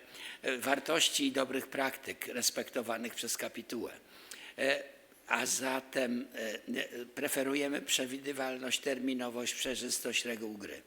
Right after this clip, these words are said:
respektowanie własnego regulaminu, jego zasad i wartości, które, e,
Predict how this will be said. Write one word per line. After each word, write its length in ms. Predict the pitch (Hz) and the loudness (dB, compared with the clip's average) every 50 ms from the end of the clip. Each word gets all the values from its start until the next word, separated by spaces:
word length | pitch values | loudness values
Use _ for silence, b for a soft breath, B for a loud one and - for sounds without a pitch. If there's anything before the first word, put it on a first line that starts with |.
| B B B B B B B B B B B B | B B B B B B B B B B B B
respektowanie 880 | - 123 135 127 - - 135 127 - - 135 127 120 127 131 135 139 135 | 0 2 4 4 4 2 2 0 0 0 0 2 2 2 2 2 0 0
własnego 500 | 123 131 123 - - - 123 117 120 123 | 0 2 2 2 2 2 0 0 0 2
regulaminu, 840 | 120 123 117 117 120 117 113 113 117 110 107 104 98 95 101 110 - B B B B B B B B - | 2 0 0 0 0 0 2 2 0 0 0 -2 -2 -4 -4 -6 -8 B B B B B B B B -4
jego 280 | 101 117 113 110 120 117 | -2 -2 0 0 0 0
zasad 500 | 107 123 123 123 - - 127 - - 120 | 0 2 2 4 2 2 2 0 -4 -2
i 40 | |
wartości, 800 | 113 120 113 104 101 - 110 110 107 - - - - 110 120 127 - B B B B B B B - | 0 0 0 0 -2 -4 -2 2 2 2 2 2 0 -2 -2 -4 -6 B B B B B B B -18
które, 720 | - - - - - - - 131 123 123 120 117 120 120 120 | -18 -18 -18 -20 -16 -8 -4 -2 0 0 2 2 2 2 4
e, 240 | 117 113 113 117 | 4 4 2 2